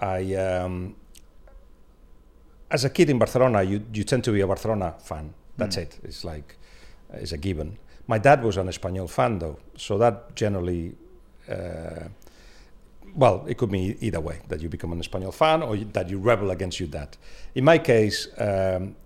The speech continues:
Speaker 1: I stayed as a Barcelona fan until one day there was a, on the radio, you know, in Spain, radio is a big thing and radio is always on. And there was a game,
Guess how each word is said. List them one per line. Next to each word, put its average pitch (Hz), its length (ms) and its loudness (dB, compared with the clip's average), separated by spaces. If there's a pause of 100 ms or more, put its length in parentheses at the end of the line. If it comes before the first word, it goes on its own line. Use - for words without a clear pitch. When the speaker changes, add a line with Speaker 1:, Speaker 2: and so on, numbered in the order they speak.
(340)
Speaker 1:
I 104 160 -2
stayed 135 420 4
as 98 100 0
a 104 40 2
Barcelona 95 340 -2
fan 131 300 -2
until 170 460 -2
one 135 240 -2
day 175 200 2
there 151 100 -2
was 127 180 -2
a, 117 240 2 (600)
on 170 100 -2
the 156 100 6
radio, 135 360 6
you 104 120 0
know, 110 80 0
in 107 120 0
Spain, 107 380 -2
radio 104 220 2
is 92 80 -4
a 95 40 -4
big 107 260 0
thing 92 300 -4
and 87 140 -4 (220)
radio 110 240 -4
is 90 100 -6
always 92 280 -4
on. 98 220 -4 (540)
And 127 100 -4
there 127 40 2
was 120 100 2
a 120 40 0
game, 131 540 2